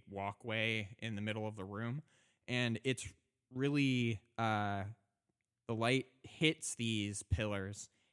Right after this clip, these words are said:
and the pillars kind of refract it out into, uh, like,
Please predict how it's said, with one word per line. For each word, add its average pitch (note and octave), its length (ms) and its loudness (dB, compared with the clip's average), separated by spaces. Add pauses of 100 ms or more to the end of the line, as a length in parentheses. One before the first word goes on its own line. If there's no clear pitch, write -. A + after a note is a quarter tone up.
and A#2+ 80 -2
the A#2 60 0
pillars C3 420 4
kind B2 220 -2
of A#2+ 120 -4
refract A#2+ 720 -4
it B2+ 220 -4
out A#2 320 0
into, A2+ 680 -2 (400)
uh, F#2 340 0 (720)
like, G#2+ 240 -4